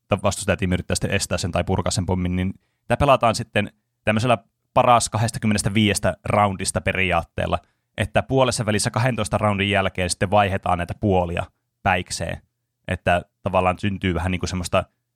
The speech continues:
jokseenkin symmetristä peliä sitten tässä. Mutta sitten jos tasapelitilanteessa, jos tää ei ole siis competitive moodissa, niin tässä sitten on tämmönen viimeinen tiebreaker, joka sitten on se viimeinen round, joka ratkaisee sitten voittajan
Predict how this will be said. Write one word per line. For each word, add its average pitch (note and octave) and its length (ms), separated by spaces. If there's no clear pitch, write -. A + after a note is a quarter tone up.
jokseenkin A2 640
symmetristä G2 720
peliä F2+ 340
sitten F2+ 300
tässä. - 260
Mutta G#2+ 340
sitten A2+ 340
jos G#2+ 360
tasapelitilanteessa, G2+ 1200
jos G2+ 160
tää G#2+ 100
ei G2 40
ole F#2 60
siis - 240
competitive G#2 420
moodissa, F2+ 360
niin F2 160
tässä F#2+ 240
sitten F#2 360
on G2 100
tämmönen G2+ 300
viimeinen F#2 460
tiebreaker, F#2 720
joka E2 240
sitten - 260
on E2 40
se F2 120
viimeinen F2 340
round, F2 240
joka F2 160
ratkaisee F2+ 400
sitten E2+ 240
voittajan F2 500